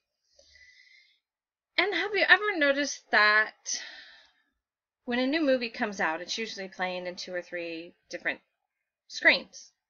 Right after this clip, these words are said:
right? So that's what ha-, exactly what happened to us yesterday. The movie we went to see was playing on two different screens. Each showing was about thirty minutes apart.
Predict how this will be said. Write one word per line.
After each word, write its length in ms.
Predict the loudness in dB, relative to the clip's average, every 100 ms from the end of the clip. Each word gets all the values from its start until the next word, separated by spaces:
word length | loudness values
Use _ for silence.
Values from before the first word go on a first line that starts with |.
| -10
right? 220 | -10 -10 _ _ _ _ _ _ -20 -20 -20 -20 -20
So 160 | 0 6
that's 220 | 6 4
what 100 | 0
ha-, 120 | 0 0
exactly 420 | 2 4 4 0
what 120 | -4
happened 340 | -2 -2 -6
to 120 | -12 -12
us 140 | -12
yesterday. 480 | -12 -14 -16 -16 -18 _ _ _ _ _ _
The 60 | -4
movie 240 | -2 2
we 180 | 4 4
went 200 | 4 2
to 80 | -4
see 400 | -4 0 2 0
was 160 | -4
playing 340 | -4 -2 0 2
on 320 | 0 0 -8 _ _
two 160 | -10 -8
different 280 | -8 -10 -12
screens. 680 | -12 -12 -12 -12 -14 -16 -20 _ -20 -20 -20 _ _ _ _ -8
Each 160 | -6 -4
showing 420 | 0 2 2 -2
was 160 | -6
about 340 | 0 2 2 -4
thirty 380 | _ -4 -4 -4
minutes 320 | -8 -10 -14
apart. 720 | -16 -10 -10 -10 -12 -14